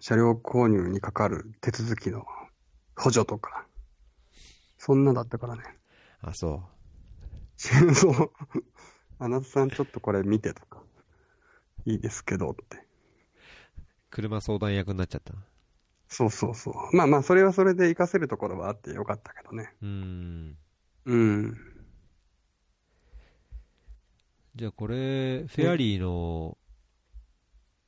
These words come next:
Speaker 1: うん。
Speaker 2: あのー、サイトの中に作ろうか。
Speaker 1: 作っていただければ、こう、編集しますよ。
Speaker 2: うん。そしたらじゃあ、あのー、今別に、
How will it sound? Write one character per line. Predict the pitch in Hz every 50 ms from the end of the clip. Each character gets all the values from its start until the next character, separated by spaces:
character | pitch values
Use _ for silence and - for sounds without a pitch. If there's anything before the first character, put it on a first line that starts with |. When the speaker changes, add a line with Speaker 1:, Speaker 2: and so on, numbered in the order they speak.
| _ _ _ _ _ _ _ _ _ _
Speaker 1:
う | - 101
ん。 | 98
Speaker 2:
あ | 95 92
の | 92 92 92 90 92 92 92 92 92 92 92 92 92 95 95 - - - - - 269 302 - - - - 202 -
ー、 | - 98
サ | 123 127
イ | 120
ト | - 123
の | 123
中 | 123 117 90 78
に | 76 73
作 | - - - 123
ろ | 127 113
う |
か。 | - - - 82 - - - - - - - - - - - - - _ _ _ _ _ _ _ _ _ _ _ _ _ _ _ _ _ _ _ _ _ _ _ _ _ _ -
Speaker 1:
作 | - - - 170
っ |
て | - - 113
い | 101
た | 107
だ | 113 107
け | -
れ | 110 95
ば、 | - 104
こ | - 104 98 95 107 101
う、 | - - _ _ - -
編 | 127 120
集 | 117 120 117
し | 110 107
ま | 120 104
す | 95 95
よ。 | 90 85
Speaker 2:
う | 82
ん。 | 78 76 78 80 - - - - _ _ _ _ _
そ | - - - 127
し | - -
た | 156 131
ら | 120 98
じ | 90
ゃ | 95 90
あ、 | 87 - - 190 170 -
あ | 107 101 98
の | 95 98 98 98 98 95 95 95 95 95 92 92 -
ー、 | - - - - _ _ _ _ - - _
今 | 147 143 143 131 95
別 | 104 101 - 107 107
に、 | 110 110 107 104 104 95